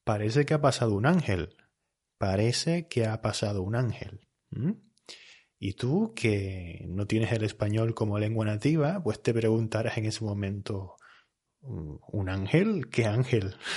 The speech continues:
<laughs> Bueno, pues se trata de una expresión, ¿verdad? Una expresión que se suele decir justamente en contextos así, cuando en, en medio de una conversación, ¿vale? Entre dos personas o,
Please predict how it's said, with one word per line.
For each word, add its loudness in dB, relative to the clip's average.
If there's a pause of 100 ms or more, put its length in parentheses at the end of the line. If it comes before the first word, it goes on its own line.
(320)
<laughs> -6
Bueno, 0
pues 2
se 0
trata 4
de 6
una 4
expresión, 0
¿verdad? -2 (260)
Una -2
expresión 2 (540)
que 4
se -2
suele 0
decir 0
justamente 4
en -6
contextos -2
así, 0 (480)
cuando 4
en, -2 (100)
en -2
medio 2
de 6
una 4
conversación, 0 (360)
¿vale? -2
Entre 0
dos 0
personas 0
o, -2